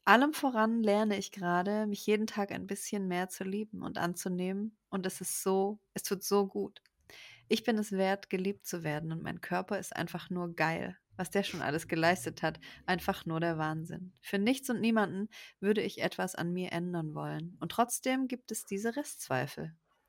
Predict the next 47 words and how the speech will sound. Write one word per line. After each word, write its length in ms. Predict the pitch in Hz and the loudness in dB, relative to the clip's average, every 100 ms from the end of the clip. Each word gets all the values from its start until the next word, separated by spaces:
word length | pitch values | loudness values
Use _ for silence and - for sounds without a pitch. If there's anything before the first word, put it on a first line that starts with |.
| _ | _
Kennt 200 | - 160 | -8 -4
ihr 80 | 196 | -2
das? 280 | 262 330 - _ - - - | -2 -6 -12 _ -20 -20 -6
Und 140 | 196 | 0
wie 140 | 208 196 | 2 2
gehe 100 | 185 | 2
ich 100 | - | 0
damit 260 | 170 165 | -2 -2
um? 240 | - 226 170 - - - - - - _ _ | -4 -6 -8 -14 -20 -20 -20 -20 -20 _ _
Übrigens, 580 | 285 302 294 302 302 - | 6 8 6 6 2 -2
the 140 | - - | -6 0
end 240 | 208 220 | 2 4
of 80 | 226 214 | 2 4
the 60 | |
story. 600 | 202 - 214 196 170 247 - | 2 6 8 8 6 2 0
Mein 240 | - 202 196 | 4 4 4
Ex 360 | 247 254 - | 0 -4 -8
ging 160 | - 208 | -4 0
nach 220 | 208 214 | 0 0
der 140 | - 214 | -2 -4
Trennung 440 | - 175 185 196 | 0 2 2 2
sofort 480 | 185 175 - 339 339 | 0 -2 4 4 4
zurück 320 | 277 247 247 | 0 0 -2
zu 100 | - | -2
seiner 300 | 214 196 185 | 4 6 6
Ex, 300 | 208 226 - | 2 0 -2
zog 200 | - 277 254 | 0 0 0
in 100 | 185 | 0
ihre 200 | 180 175 | 0 0
Stadt 320 | - 247 196 | 4 4 6
und 120 | 196 | 4
dann 180 | 185 190 | 4 4
mit 200 | 196 - | 0 -2
ihr 240 | - 175 | -2 0
zusammen. 580 | 175 202 185 151 160 165 - - - | 0 -2 0 0 -2 -8 -16 -20 -8
Sie 140 | - | -2
postete 460 | 302 349 349 311 - | 2 4 4 2 2
ein 100 | 190 | 0
Foto 300 | - 262 262 | 2 2 4
der 140 | 214 | 2
beiden 360 | 190 190 202 202 | 6 6 6 4
und 140 | 180 | 0
tat 260 | - 220 220 | 2 2 4
in 80 | 190 | 0
der 80 | 170 | 6
Beschreibung 560 | 170 - 196 214 214 | 6 6 4 6 4
so, 220 | 196 208 | 4 4